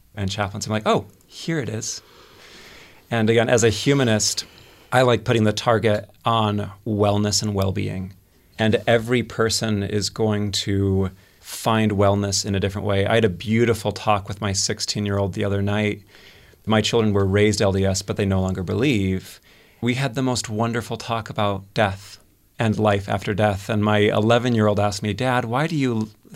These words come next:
talk about death so much?" And I said, "So that I can live, so that I can appreciate life." Greg Epstein,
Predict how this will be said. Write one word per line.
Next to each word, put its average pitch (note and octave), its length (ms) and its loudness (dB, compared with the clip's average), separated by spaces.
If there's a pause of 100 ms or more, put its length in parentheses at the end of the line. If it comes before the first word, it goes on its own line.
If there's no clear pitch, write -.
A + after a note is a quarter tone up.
(140)
talk A#2 180 -2
about A#2 260 4
death B2 200 0
so - 180 -2
much?" G2 420 -4 (520)
And A2+ 100 2
I A2+ 40 2
said, A2+ 220 0
"So - 160 2
that A#2 120 4
I A2+ 80 2
can A2 180 0
live, G2 380 -4 (360)
so - 240 0
that A2 120 4
I A2 60 2
can A2 100 -2
appreciate G#2+ 480 -2
life." G2 420 -2 (100)
Greg C#3 220 4
Epstein, G2+ 540 0